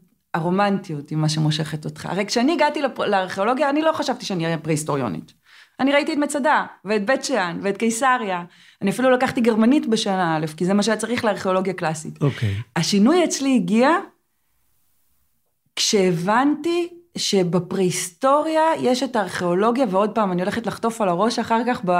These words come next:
Speaker 1: אצל החבר'ה, מה שנקרא. לטעמי, הפרה-היסטוריה משקפת בצורה הטהורה ביותר את הארכיאולוגיה. כי אין לי כאן כתבים היסטוריים.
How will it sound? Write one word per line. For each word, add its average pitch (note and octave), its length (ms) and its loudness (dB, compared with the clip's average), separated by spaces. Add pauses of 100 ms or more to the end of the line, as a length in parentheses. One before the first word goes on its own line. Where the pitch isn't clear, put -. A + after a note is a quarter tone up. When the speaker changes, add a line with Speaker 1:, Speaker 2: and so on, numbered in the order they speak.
(240)
Speaker 1:
אצל F#3+ 180 -2
החבר'ה, A#3 420 2
מה A#3 120 2
שנקרא. A#3+ 420 0 (680)
לטעמי, F#3+ 580 2
הפרה-היסטוריה B3+ 560 0
משקפת A#3+ 680 0
בצורה F#3 420 -2
הטהורה G#3 400 0
ביותר A3 340 -2
את A#3 100 -4
הארכיאולוגיה. E3 800 2 (1040)
כי B3+ 120 -4
אין B3+ 280 2
לי C4+ 100 0
כאן F#3+ 180 0
כתבים E3 340 -2
היסטוריים. D#3 600 0